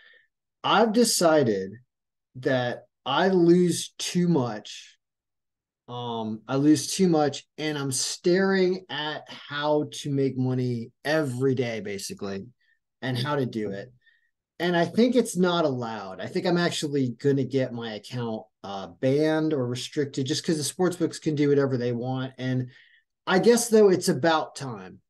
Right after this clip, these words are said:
It's about time that that happens, even though I'm a losing,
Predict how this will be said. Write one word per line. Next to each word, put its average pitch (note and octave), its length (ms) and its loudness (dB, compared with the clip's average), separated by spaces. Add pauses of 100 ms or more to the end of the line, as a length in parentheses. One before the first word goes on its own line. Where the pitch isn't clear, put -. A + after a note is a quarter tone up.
(120)
It's C#3+ 180 -6
about C#3 280 -2
time C#3 220 -4
that A#2 120 -4
that A#2 180 -4
happens, A#2 420 -6
even C3+ 160 0
though C3+ 100 0
I'm B2 140 -2
a A#2 60 -2
losing, A#2+ 840 0